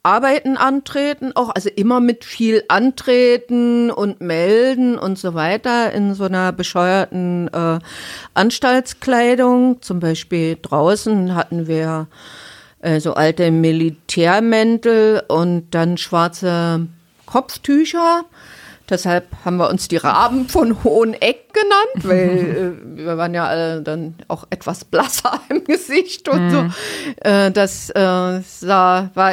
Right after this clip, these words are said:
Speaker 1: wirklich, äh, kein schönes Bild irgendwie so.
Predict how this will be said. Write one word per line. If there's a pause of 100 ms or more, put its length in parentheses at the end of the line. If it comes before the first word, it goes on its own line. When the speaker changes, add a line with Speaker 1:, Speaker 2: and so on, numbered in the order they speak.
(120)
Speaker 1:
wirklich,
äh, (100)
kein
schönes
Bild
irgendwie
so.